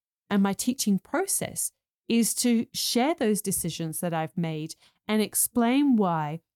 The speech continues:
and share and create a framework so that you can make decisions easily and that you don't have to keep spinning around and around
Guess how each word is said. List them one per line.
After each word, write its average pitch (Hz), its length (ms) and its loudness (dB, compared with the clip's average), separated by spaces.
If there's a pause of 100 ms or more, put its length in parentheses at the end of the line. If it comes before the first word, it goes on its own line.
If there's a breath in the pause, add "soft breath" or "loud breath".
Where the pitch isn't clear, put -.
(140)
and 208 160 4
share 269 540 0
and 202 140 0
create 240 640 0 (220)
a 190 80 0
framework 262 720 2
so - 180 2
that 202 200 0
you 208 300 2
can 233 220 2
make 185 180 0
decisions 165 720 -4 (340)
easily 233 640 0 (480)
and 214 160 2
that 214 100 0
you 233 220 4
don't 262 280 0
have 214 240 -4
to - 80 -16
keep - 260 -6
spinning 202 540 2
around 185 480 -2
and 208 140 0
around 170 520 -2